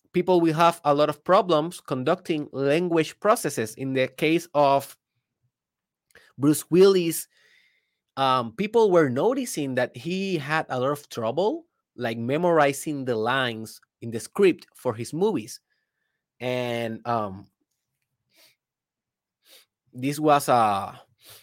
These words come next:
a problem for, for, for him and also for the crew, because as an actor, you need to know what you will say next. And it's something that is script.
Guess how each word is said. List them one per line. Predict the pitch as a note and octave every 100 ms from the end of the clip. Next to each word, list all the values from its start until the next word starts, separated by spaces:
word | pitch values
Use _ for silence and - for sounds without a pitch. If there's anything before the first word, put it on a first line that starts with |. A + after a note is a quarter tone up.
| _ _ _ _ _ _ _ _ _ _ _ _ _
a | A#2
problem | - E3+ C4+ C#4 C3+ A2 A2
for, | - B2 A2 A#2+
for, | - C3 A2 A2+ _
for | - B2
him | A2 D3 F3
and | C3+ A#2+
also | A#2+ B2 C#3+
for | B2+ B2
the | A2+ G#2
crew, | - G#3 A#3+ A3
because | C#3 B2+ B2 A#2 - - _ _ _ _
as | G2+ -
an | G2+
actor, | C3+ F#3 - B2+ A2
you | G#2
need | A2+ B2+
to | -
know | G#2+ A2 B2+
what | G#2 G2+ A2+
you | A#2+
will | G#2+ G2+
say | - G2+ G2
next. | F#3+ B3 - - - _ _ _ _ _ _ -
And | A#2
it's | C3+
something | - C#3+ D3+ C3+
that | A2+
is | A2 C3 - _ _ _
script. | - - B3 A#3 - - -